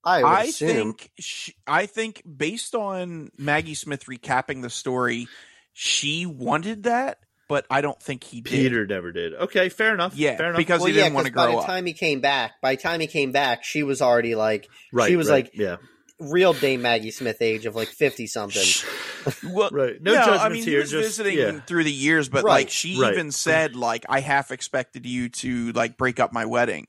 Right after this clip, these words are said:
Speaker 2: Um,
Speaker 3: Yeah, yeah,
Speaker 2: but
Speaker 3: that's
Speaker 2: he
Speaker 3: right.
Speaker 2: never
Speaker 3: Yeah,
Speaker 2: did.
Speaker 3: yeah. All right, so nothing ever happens to them.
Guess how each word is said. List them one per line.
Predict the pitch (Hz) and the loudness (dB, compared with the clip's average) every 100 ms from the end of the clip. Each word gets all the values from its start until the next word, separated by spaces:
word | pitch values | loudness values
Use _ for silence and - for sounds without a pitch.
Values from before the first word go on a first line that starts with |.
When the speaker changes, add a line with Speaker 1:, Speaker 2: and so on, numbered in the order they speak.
| _ _ | _ _
Speaker 2:
Um, | 127 117 117 110 110 | -2 0 0 -2 -2
Speaker 3:
Yeah, | 113 110 107 | 0 2 2
yeah, | 101 110 107 | 2 2 2
Speaker 2:
but | 117 | 2
Speaker 3:
that's | 101 120 | 0 -2
Speaker 2:
he | |
Speaker 3:
right. | 113 | -2
Speaker 2:
never | 92 98 | 0 -2
Speaker 3:
Yeah, | 98 | -2
Speaker 2:
did. | 95 | -4
Speaker 3:
yeah. | 92 - _ _ _ - | -8 -16 _ _ _ -2
All | |
right, | 175 165 | 0 0
so | - | -2
nothing | 185 196 208 | -4 -4 -6
ever | 175 | -4
happens | 165 151 139 | -4 -4 -6
to | 110 | -8
them. | 101 | -10